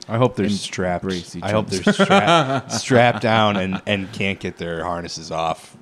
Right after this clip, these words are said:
Speaker 2: Well, that
Speaker 1: to,
Speaker 2: would be
Speaker 1: to
Speaker 2: a moment
Speaker 1: embrace.
Speaker 2: for Jeff, a rare moment for Jeff, if he so desired, or if he would take the opportunity to get in touch with his humanity. Just scream it out with his brother.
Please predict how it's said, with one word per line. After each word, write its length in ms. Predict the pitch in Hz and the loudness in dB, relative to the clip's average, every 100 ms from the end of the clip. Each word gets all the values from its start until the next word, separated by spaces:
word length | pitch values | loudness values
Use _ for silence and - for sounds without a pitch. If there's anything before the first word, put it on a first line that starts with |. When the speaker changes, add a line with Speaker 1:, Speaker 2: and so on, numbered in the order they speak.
| - | 0
Speaker 2:
Well, 160 | 147 | 2
that 200 | 156 190 | 4 6
Speaker 1:
to, 40 | 214 | 6
Speaker 2:
would 120 | 226 | 6
be 100 | 226 | 4
Speaker 1:
to 100 | 190 185 | 4 6
Speaker 2:
a 60 | |
moment 400 | 180 170 202 202 | 6 6 6 4
Speaker 1:
embrace. 320 | 190 170 - - - - - | 2 -2 -10 -14 -20 -20 -2
Speaker 2:
for 160 | - 170 | 2 4
Jeff, 380 | 170 170 175 | 6 6 4
a 100 | - | 0
rare 280 | 147 165 190 | 4 6 8
moment 280 | 185 180 156 | 6 4 2
for 120 | 147 | 0
Jeff, 260 | 127 143 139 - - | 2 2 2 -8 -10
if 200 | - 151 | -4 -2
he 220 | 190 190 - _ - | -2 -4 -6 _ -16
so 480 | - 147 165 190 | 0 6 8 8
desired, 580 | 175 180 165 156 135 117 | 4 0 2 2 2 2
or 140 | 127 135 | 2 2
if 120 | 143 | 0
he 100 | 170 | 0
would 260 | 156 151 | 0 -2
take 420 | - 170 180 180 - - _ - | -2 2 2 0 -12 -20 _ 0
the 120 | 151 | 2
opportunity 680 | 143 143 - 151 117 104 101 | 2 0 -2 -2 -2 -4 -6
to 220 | 113 110 | -4 -4
get 220 | - 143 | -2 -2
in 80 | 139 | -4
touch 340 | - 123 - | -2 -2 -2
with 160 | 107 104 | -4 -4
his 180 | 104 - | -6 -4
humanity. 640 | 101 98 90 82 82 82 - _ _ _ _ _ _ _ _ _ _ _ _ | -4 -2 -4 -6 -8 -12 -18 _ _ _ _ _ _ _ _ _ _ _ _
Just 420 | - 104 - - - - | -10 -10 -10 -18 -20 -16
scream 640 | - - - 147 160 160 | -10 -10 -4 2 4 6
it 80 | 151 | 4
out 180 | 147 | 2
with 120 | 135 123 | 0 -2
his 100 | 110 | -2
brother. 480 | 123 120 95 85 | 0 0 -2 -6